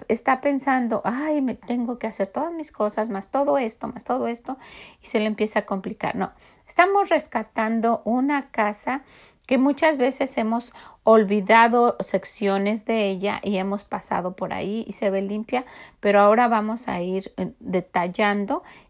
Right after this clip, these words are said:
y ya vamos implementando, ah, secciones por día. ¿Se recuerda?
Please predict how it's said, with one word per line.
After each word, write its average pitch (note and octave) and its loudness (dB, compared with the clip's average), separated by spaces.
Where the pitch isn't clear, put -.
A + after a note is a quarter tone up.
y G3+ 0
ya G#3 6
vamos G3 0
implementando, F3+ -4
ah, F#3 -2
secciones G3 -4
por G#3+ -2
día. D#4+ -2
¿Se - 0
recuerda? A3 6